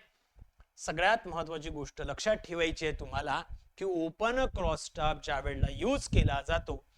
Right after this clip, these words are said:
त्यावेळेला तो फक्त आणि फक्त नाईंटी डिग्रीचे जे काही अँगल्स असतील त्यांनाच लोकेट करण्यासाठी यूज केला जातो. पेपरमध्ये तुम्हाला विचारून काय विचारेल,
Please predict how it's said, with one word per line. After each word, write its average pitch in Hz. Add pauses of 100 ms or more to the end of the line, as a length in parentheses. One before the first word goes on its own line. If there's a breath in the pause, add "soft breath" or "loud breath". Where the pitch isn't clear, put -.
(180 loud breath)
त्यावेळेला 165
तो 247
फक्त -
आणि 156 (100)
फक्त - (480 loud breath)
नाईंटी 185
डिग्रीचे 170
जे 156
काही 170
अँगल्स 151
असतील 139 (420 soft breath)
त्यांनाच 175
लोकेट 160
करण्यासाठी 139 (100)
यूज -
केला -
जातो. - (600)
पेपरमध्ये 196
तुम्हाला 143 (840)
विचारून 214
काय 170
विचारेल, 135